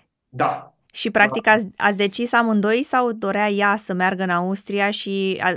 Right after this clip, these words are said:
Speaker 2: sau ați decis amândoi să
Speaker 1: Nu.
Speaker 2: mergeți în Austria?
Speaker 1: Ea, ea, ea, ea era născută aici.
Speaker 2: Ah,
Speaker 1: Da.
Speaker 2: ok.
Speaker 1: Părinții, părinții erau români. Deci ea, practic, locuia în, în apropierea Vienei, ea avea viața aici, deci nu,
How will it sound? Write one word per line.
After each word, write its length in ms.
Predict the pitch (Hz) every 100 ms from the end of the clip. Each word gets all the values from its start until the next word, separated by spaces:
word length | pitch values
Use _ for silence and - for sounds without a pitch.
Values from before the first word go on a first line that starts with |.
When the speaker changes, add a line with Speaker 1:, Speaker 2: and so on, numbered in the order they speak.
| -
Speaker 2:
sau 200 | - 190
ați 120 | 190
decis 300 | 185 180 196
amândoi 400 | 185 185 180 180
să 80 | 196
Speaker 1:
Nu. 60 |
Speaker 2:
mergeți 300 | 165 160 156
în 60 | 156
Austria? 540 | 151 156 180 180 175 170
Speaker 1:
Ea, 0 |
ea, 220 | 170 165
ea, 220 | 165 165
ea 140 | 160 156
era 180 | 160 165
născută 460 | 160 - - 160 147
aici. 340 | 131 127 -
Speaker 2:
Ah, 240 | 151 165 - _ _
Speaker 1:
Da. 220 | - 285
Speaker 2:
ok. 320 | 285 254 - - - - _ _
Speaker 1:
Părinții, 760 | 131 135 139 143 135 131 131 131
părinții 400 | 135 135 135 135
erau 280 | 131 131 123
români. 280 | 123 123
Deci 140 | 123 123
ea, 80 | 165
practic, 400 | 170 165 151 -
locuia 480 | 131 123 127 135 156 160 156 -
în, 480 | 147 143 143 139 -
în 160 | 139 139
apropierea 540 | 135 135 135 139 135
Vienei, 680 | 127 135 139 135 139 139 131
ea 180 | 123 117 113 113 113 _ _ _ _ _ _ _
avea 360 | - 120 131 135
viața 320 | 131 127 127
aici, 240 | 123 -
deci 340 | 123 120 117 -
nu, 520 | 120 117 107 107